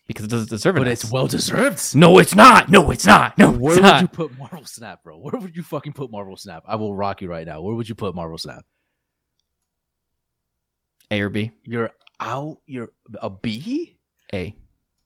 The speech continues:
Speaker 1: B. Done. Done. I'm comfortable with that. That makes sense to me. I like that right there.
Speaker 2: That makes sense to you.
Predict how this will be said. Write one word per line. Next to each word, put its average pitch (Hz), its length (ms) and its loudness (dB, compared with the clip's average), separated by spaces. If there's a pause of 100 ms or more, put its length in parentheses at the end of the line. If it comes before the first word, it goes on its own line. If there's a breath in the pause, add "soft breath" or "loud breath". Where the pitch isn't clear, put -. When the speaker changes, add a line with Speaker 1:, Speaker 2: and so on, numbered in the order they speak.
(420)
Speaker 1:
B. - 220 -14 (360)
Done. 101 220 -6 (600)
Done. 120 240 -6 (360)
I'm 131 120 -6
comfortable 113 340 -6
with 101 120 -8
that. 98 280 -6
That 127 240 0
makes 127 200 -2
sense - 280 -6
to 101 100 -8
me. 98 160 -8 (100)
I 120 120 -2
like 104 280 -4
that 92 280 -8
right 110 240 -4
there. 104 100 -4
Speaker 2:
That 113 220 -8
makes 120 220 -14
sense 104 300 -14
to 82 80 -14
you. 58 180 -20